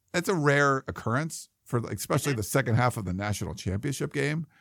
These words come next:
Speaker 1: for that to happen.
Speaker 2: It's sort of unique to teams like Alabama that have that level of talent.
Speaker 1: That luxury of, like, "Oh, here's
Speaker 2: Yeah,
Speaker 1: a guy
Speaker 2: to
Speaker 1: we
Speaker 2: be,
Speaker 1: haven't played."
Speaker 2: to be in a position where you lose your starting quarterback and the next guy coming in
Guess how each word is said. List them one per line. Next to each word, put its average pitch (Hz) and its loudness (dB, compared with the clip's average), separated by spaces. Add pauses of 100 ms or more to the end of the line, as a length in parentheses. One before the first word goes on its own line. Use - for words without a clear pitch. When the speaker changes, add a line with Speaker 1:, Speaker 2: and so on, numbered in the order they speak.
(380)
Speaker 1:
for - -2
that 131 2
to 117 2
happen. 120 6
Speaker 2:
It's 139 0
sort 220 8
of 247 -4
unique 156 -4
to 139 -4
teams 135 -12
like 131 0
Alabama 113 2
that 101 -2
have 117 2
that 110 0 (100)
level 92 -6
of 80 -16 (180)
talent. 85 -4 (560)
Speaker 1:
That 135 2
luxury 123 2
of, 101 0
like, 101 -2
"Oh, 117 2
here's 107 2
Speaker 2:
Yeah, 165 6
Speaker 1:
a 113 2
guy 113 2
Speaker 2:
to 104 2
Speaker 1:
we - 2
Speaker 2:
be, 185 2
Speaker 1:
haven't 92 -4
played." 123 -8
Speaker 2:
to 165 2
be 190 0
in 185 0
a 156 2
position 127 -2
where 120 2
you 117 -2
lose 120 -6
your 117 -6
starting 117 2
quarterback 117 2
and 107 -10
the 101 -14
next 107 -6
guy 107 2
coming 104 -8
in 104 -6